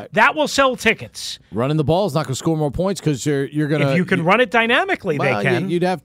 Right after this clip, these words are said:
Speaker 1: but that's, that's saying a lot. And remember, you're reducing the amount of possessions. If you're gonna run, here's the other thing, Chris. If you're gonna run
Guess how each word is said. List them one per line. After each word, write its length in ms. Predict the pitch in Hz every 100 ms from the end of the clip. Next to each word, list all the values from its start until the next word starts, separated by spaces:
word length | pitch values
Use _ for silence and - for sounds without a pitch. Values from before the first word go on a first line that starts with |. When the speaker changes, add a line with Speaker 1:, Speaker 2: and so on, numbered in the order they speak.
| 131
Speaker 1:
but 160 | 160
that's, 240 | 170 175 -
that's 240 | 165 165
saying 400 | - - 180 175
a 60 | 143
lot. 360 | 143 175 160 -
And 140 | 143 143
remember, 300 | 139 180 151
you're 160 | 135
reducing 460 | 135 131 160 - 160
the 80 | 156
amount 220 | 147 147
of 60 |
possessions. 500 | - 113 151 156 120
If 80 | 92
you're 160 | 143 240
gonna 140 | 226
run, 320 | 165 202 123 - _ _
here's 260 | - 220 403
the 100 | 233
other 140 | 233
thing, 200 | 320 127
Chris. 300 | 98 107 120
If 60 | 127
you're 80 | 196
gonna 140 | 269 160
run 420 | 185 143 92